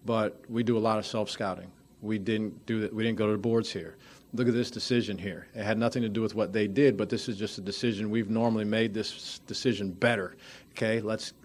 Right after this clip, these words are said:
let's get better at that. This is a ball screen coverage. Look at our rotation. Look how late we decided to get over here for this rotation. Normally it's a full half second,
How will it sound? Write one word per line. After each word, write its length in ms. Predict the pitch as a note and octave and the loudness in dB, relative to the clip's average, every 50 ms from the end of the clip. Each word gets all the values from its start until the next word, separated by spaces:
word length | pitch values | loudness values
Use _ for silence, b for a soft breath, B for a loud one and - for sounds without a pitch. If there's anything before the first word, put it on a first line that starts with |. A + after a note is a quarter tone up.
| - - | -8 -4
let's 180 | A2+ G#2+ - | -4 -4 -2
get 160 | - B2+ F#2+ F2+ | -2 -2 0 4
better 200 | A#2+ A#2+ A#2 G#2+ | 4 4 4 4
at 80 | G2 | 0
that. 160 | - F#2 - | -4 -6 -6
This 180 | - A#2+ - - | -4 -4 -4 -4
is 100 | A2+ G2+ | -4 -4
a 60 | A2+ | -4
ball 300 | F#2+ - A2 A#2 B2 B2 | -4 -2 0 0 0 0
screen 280 | - - - A2 G#2 G2+ | 0 -2 -4 -4 -4 -4
coverage. 440 | - - G#2 F2 F2+ E2 - - B B B B B B - | -2 -4 -4 -4 -6 -10 -12 -14 B B B B B B -2
Look 160 | B2 C3 B2 | 0 2 4
at 40 | B2+ | 4
our 140 | B2 A#2 A2+ | 4 4 2
rotation. 480 | A2+ A2+ G#2 - B2+ B2 A#2+ - - | 0 0 0 2 2 2 2 2 -2
Look 100 | A2 A2+ | -6 -4
how 140 | - A#2+ A2 | 0 0 0
late 420 | G2 G2 G#2 A2+ B2 C3 A#2 - A2 | 2 2 4 4 4 4 4 2 0
we 140 | A2+ A2+ | 0 0
decided 500 | G2+ G#2+ G2+ - - G#2+ A2+ A2+ A2 G2 - | 0 0 -2 -2 -2 0 0 0 -2 -2 -4
to 80 | A2 | -6
get 220 | G2 F#2 G2+ A2+ - - | -6 -2 -2 -2 0 2
over 240 | G#2+ A2 G#2+ G#2+ | 2 2 2 2
here 120 | G2 G#2 G#2 | 0 -2 -2
for 160 | - - G#2+ | -2 -2 -2
this 200 | G#2+ G2 - - | -2 -2 -2 -4
rotation. 500 | G#2+ G2+ G2 - A#2+ B2+ A#2+ - G#2 F#2+ | -4 -4 -2 0 0 0 0 0 -2 -2
Normally 300 | G#2+ A#2+ A#2+ A2+ A2 G#2 | 0 0 0 0 0 -2
it's 140 | G2+ - - | -2 -4 -8
a 40 | G2+ | -8
full 300 | - - C3 A#2 A2 G2 | -4 -2 -2 0 0 -2
half 320 | - A2+ A#2 A#2 - - | -2 -2 -2 -2 -2 -4
second, 400 | - - C3+ B2+ - - F2+ | -2 0 0 -2 -2 -4 -10